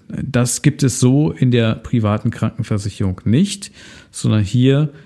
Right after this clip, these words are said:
ist der Versicherer natürlich dann an den Vertrag und die für ihn daraus resultierenden Leistungsverpflichtungen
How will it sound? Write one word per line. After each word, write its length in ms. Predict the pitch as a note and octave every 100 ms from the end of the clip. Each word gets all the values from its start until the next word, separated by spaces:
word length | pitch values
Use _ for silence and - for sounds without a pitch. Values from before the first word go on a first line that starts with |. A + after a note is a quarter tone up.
| - _ _ _
ist 280 | - A#2+ -
der 360 | A#2+ A#2 A2 G#2+
Versicherer 560 | - A2 B2+ C3 B2+
natürlich 380 | A#2+ A#2+ - A#2
dann 180 | - A2+
an 100 | A2
den 120 | G#2+
Vertrag 880 | G#2 A2+ - G#2 G2+ A#2 C#3 - -
und 260 | C3+ G#2+ A2
die 340 | A2 G#2+ G#2 - _ _ _ _ _ _ _
für 160 | -
ihn 400 | - C3 C3+ B2+ B2
daraus 480 | A2+ A2+ A#2 A2+
resultierenden 800 | A#2+ A2+ G#2+ B2 A2 G#2 G2+ - - - - -
Leistungsverpflichtungen 1400 | G#2 B2 - C#3 C3 - A2+ - A#2+ - A#2 A2+ G#2 A2+